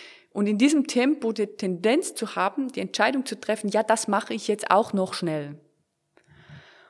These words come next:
Und diese noch schnells, die werden halt bis zum Ende des Tages einfach riesig. Also es, das frisst so unglaublich viel Zeit weg, dieses, "Ich treffe jetzt noch schnell eine Entscheidung." Und das durfte ich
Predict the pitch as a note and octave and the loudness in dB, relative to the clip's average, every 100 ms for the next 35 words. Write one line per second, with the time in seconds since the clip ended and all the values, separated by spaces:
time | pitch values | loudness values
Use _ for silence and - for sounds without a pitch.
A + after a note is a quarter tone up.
0 | _ - G#3 - B3+ C4 C4+ A#3 A3+ - | _ -4 -4 0 0 2 2 2 0 0
1 | A3 B3+ A3 - G#3+ F#3+ A3 B3+ A#3 G#3+ | 2 2 2 -2 -2 2 2 2 0 -2
2 | G#3+ G#3 F#3+ G3 A#3+ A3 G3+ - F#3+ A3 | -4 -6 -4 -2 0 -2 -4 -4 -4 -2
3 | A3+ F#3+ G3 G3+ - F3+ E3+ G#3+ C4 - | -4 -4 -2 -2 -4 -10 0 2 2 0
4 | - - F3 G3 - - F#3+ - - A3+ | -6 -4 -4 -6 -10 -4 -4 -4 -2 0
5 | D4 - - - A#3+ - B3 G#3 A#3 A#3+ | 0 -4 -10 0 0 0 -2 -2 -2 -4
6 | - G#3 - F#3 B3+ - G3+ - G#3 G3 | -6 -8 -2 -2 -2 -4 -8 -6 -8 -8
7 | - G3+ - A3 A#3 - F#3 C4 C4 - | -12 -16 -4 -2 -2 -4 0 0 0 -6
8 | G3+ - - G#3+ G#3+ B3 - G3 F#3+ F3+ | -6 -6 -4 0 0 0 -2 -4 -6 -8
9 | - F#3 G3 D#3+ - - _ _ _ _ | -6 -4 -4 -8 -14 -20 _ _ _ _
10 | - - - - - G3 A#3 C4+ C#4+ A#3+ | -20 -20 -20 -20 -12 2 2 4 -2 0
11 | B3+ C#4 | -2 -2